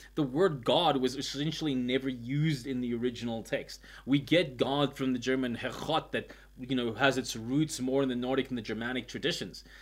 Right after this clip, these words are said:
And a word still used is Gott, G O T. This Gott, this power, which is the fundamental principle of, you know, it can be equated very much to the Taoist idea of the Tao, which is the way,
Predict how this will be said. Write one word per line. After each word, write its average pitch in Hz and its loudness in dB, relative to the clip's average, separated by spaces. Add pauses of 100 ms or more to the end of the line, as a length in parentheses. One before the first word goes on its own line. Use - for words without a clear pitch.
(160)
And 127 4
a 135 0
word 147 2
still 147 -2
used 139 0
is 117 -6
Gott, - -4
G 143 -4
O 139 2
T. 127 -8 (680)
This 151 2 (480)
Gott, 180 4 (100)
this 143 0
power, 165 -2 (160)
which 131 -6
is 135 -6
the 135 -6
fundamental 151 -2
principle 143 0
of, 117 -2
you 139 -4
know, 135 -10
it 127 -12
can 156 2
be 151 -4 (120)
equated 180 0
very 131 0
much 127 -4
to 143 -4
the 117 -6
Taoist 131 -2 (260)
idea 127 2
of 120 -2
the 123 -4
Tao, 127 0
which 113 -4
is 110 -6
the 113 -4
way, 107 -2